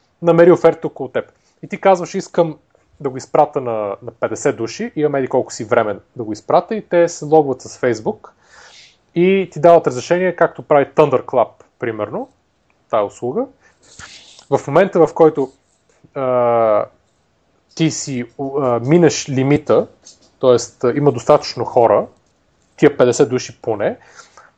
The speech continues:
а, то дава достъп на всички, до всичките им контакти, не достъп от контактите, ами ти му даваш разрешение, в момента, в който той си мине,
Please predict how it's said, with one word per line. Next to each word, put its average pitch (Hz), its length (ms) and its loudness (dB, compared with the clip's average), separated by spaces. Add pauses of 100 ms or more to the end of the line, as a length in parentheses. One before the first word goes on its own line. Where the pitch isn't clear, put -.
(140)
а, 143 200 6
то 185 340 4
дава 160 300 2
достъп 165 480 -2
на 160 140 -6
всички, 160 320 -14
до 139 100 -14
всичките - 420 -10
им 165 140 -4
контакти, 135 480 -2
не 160 100 0
достъп 139 280 -2
от 120 80 -20
контактите, 175 480 -4
ами 175 160 -8 (260)
ти 185 80 -8
му 170 80 -6
даваш 160 280 2
разрешение, 160 560 -4
в - 120 -20
момента, 170 240 -2
в - 40 -20
който 160 240 0
той 156 160 2
си 147 140 -10
мине, 139 380 -2